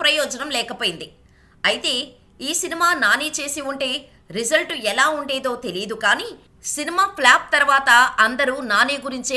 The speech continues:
మాట్లాడుకుంటున్నారు. ఎంసీఏతో మొదటి విజయం అందుకున్న వేణు శ్రీరామ్ వకీల్ సాబ్తో స్టార్ డైరెక్టర్ లిస్టులోకి చేరిపోయారు. అయితే ఆ తర్వాత ఆయన తయారు చేసిన స్క్రిప్ట్ తమ్ముడును తొలుత నానికి వినిపించారట.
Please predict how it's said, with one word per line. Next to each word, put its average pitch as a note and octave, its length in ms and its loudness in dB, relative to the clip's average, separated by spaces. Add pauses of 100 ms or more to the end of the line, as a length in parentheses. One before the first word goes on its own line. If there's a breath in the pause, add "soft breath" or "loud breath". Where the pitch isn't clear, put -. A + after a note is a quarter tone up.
(160)
మాట్లాడుకుంటున్నారు. G#3 840 0 (580 soft breath)
ఎంసీఏతో E4+ 680 0 (160)
మొదటి D4+ 280 -4
విజయం D4+ 400 -4
అందుకున్న B3+ 400 -2
వేణు A#3+ 340 -2
శ్రీరామ్ G#3+ 500 0 (360 soft breath)
వకీల్ E4 340 -2
సాబ్తో D4 400 0 (140)
స్టార్ C4 320 2
డైరెక్టర్ C4+ 440 -2
లిస్టులోకి B3+ 540 -6
చేరిపోయారు. A#3+ 580 -4 (440 soft breath)
అయితే G3+ 340 -2 (560 soft breath)
ఆ - 60 0
తర్వాత C#4+ 440 0 (180)
ఆయన C#4 260 2
తయారు C#4+ 480 -2
చేసిన C#4 300 -6
స్క్రిప్ట్ - 440 -6 (160)
తమ్ముడును C4 520 0 (420 soft breath)
తొలుత C#4 300 -4 (220)
నానికి D4 400 0
వినిపించారట. D4+ 680 -4